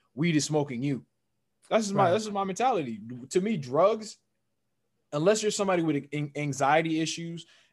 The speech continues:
Speaker 1: and you're using it for medicinal purposes or to, like, heal yourself, that is fine. And you're getting it from, like, a, like, a medical dispensary, great.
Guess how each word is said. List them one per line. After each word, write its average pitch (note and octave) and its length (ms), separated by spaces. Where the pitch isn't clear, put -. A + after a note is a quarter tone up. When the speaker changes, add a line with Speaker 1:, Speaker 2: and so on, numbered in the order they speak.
Speaker 1:
and C#3 100
you're C3+ 100
using D#3 320
it D3+ 140
for D3 240
medicinal C#3+ 520
purposes D#3 580
or B2+ 140
to, - 100
like, C3 240
heal D#3 240
yourself, F#3+ 480
that D#3 200
is C#3 100
fine. B2 300
And D3+ 100
you're D3+ 100
getting D#3+ 340
it D3+ 120
from, D3 160
like, C#3 160
a, C3 80
like, C3 180
a B2 60
medical D#3 380
dispensary, F3 640
great. D#3 300